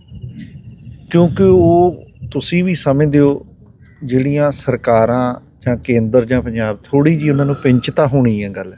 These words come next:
ਚਲੋ, ਆਪਾਂ ਕਹਿੰਦੇ ਆਪਾਂ ਸਰਕਾਰ ਨਾਲ ਤਕਰਾਰ ਨਹੀਂ ਚਾਹੁੰਦੇ, ਸੰਗਤਾਂ ਵੀ ਨਹੀਂ ਚਾਹੁੰਦੀਆਂ, ਤੇ ਤਾਲਮੇਲ ਬਣਾ ਕੇ ਇਸ ਕਾਰਜ ਨੂੰ ਸਿਰੇ ਚੜ੍ਹਾਈਏ ਆਪਾਂ,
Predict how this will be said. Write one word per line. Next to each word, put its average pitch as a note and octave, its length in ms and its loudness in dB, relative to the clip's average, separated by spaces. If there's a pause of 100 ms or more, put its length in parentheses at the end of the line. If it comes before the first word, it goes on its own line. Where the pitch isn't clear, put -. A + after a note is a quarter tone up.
(580)
ਚਲੋ, E3+ 200 4
ਆਪਾਂ D#3+ 300 0
ਕਹਿੰਦੇ D3+ 200 -4
ਆਪਾਂ D#3 240 -2
ਸਰਕਾਰ B2 500 0
ਨਾਲ B2+ 140 -2
ਤਕਰਾਰ A2 480 -2
ਨਹੀਂ A#2+ 200 -4
ਚਾਹੁੰਦੇ, B2 360 -4
ਸੰਗਤਾਂ B2+ 500 0
ਵੀ D#3 60 4
ਨਹੀਂ D3 120 4
ਚਾਹੁੰਦੀਆਂ, F#2+ 400 -8 (580)
ਤੇ - 80 -2
ਤਾਲਮੇਲ C#3+ 580 2
ਬਣਾ C3+ 300 -2
ਕੇ A2 260 -10 (140)
ਇਸ D3+ 180 -2
ਕਾਰਜ A#2 380 0
ਨੂੰ A2+ 140 -6
ਸਿਰੇ G#2 280 -8
ਚੜ੍ਹਾਈਏ F2+ 420 -12
ਆਪਾਂ, - 240 -20